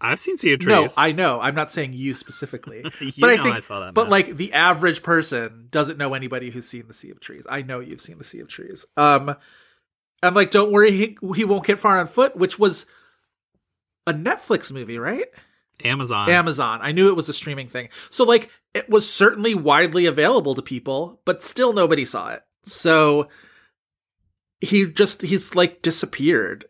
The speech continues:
Speaker 2: in a way that, like, bums me out. 'Cause I think he can be a really interesting director, and I think we're sort of better for the moments when he is being a really interesting director.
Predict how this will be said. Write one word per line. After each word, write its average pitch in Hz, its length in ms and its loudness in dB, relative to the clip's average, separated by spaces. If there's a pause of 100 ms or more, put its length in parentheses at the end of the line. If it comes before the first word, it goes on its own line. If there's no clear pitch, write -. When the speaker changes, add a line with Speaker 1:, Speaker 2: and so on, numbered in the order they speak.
Speaker 2:
in 143 120 -6
a 143 60 -2
way 135 260 4
that, 139 160 -4
like, 131 360 -2
bums 120 300 -6
me 120 140 -16
out. - 260 -12 (2250)
'Cause 151 120 -4
I 170 60 6
think 190 200 -2
he 202 100 -2
can 175 160 0
be 170 100 4
a 143 60 6
really 139 280 2
interesting 131 380 -8
director, 123 420 -4
and 131 140 -4
I 127 60 -4
think 131 320 -12 (420)
we're 139 300 2
sort 139 260 2
of 127 220 -4
better 123 600 4 (200)
for 123 720 2 (100)
the 135 220 -6
moments 131 560 -4
when 131 160 0
he 131 260 0
is 120 180 2
being 123 220 -6
a 123 60 -6
really 123 260 -6
interesting - 380 -10
director. - 480 -8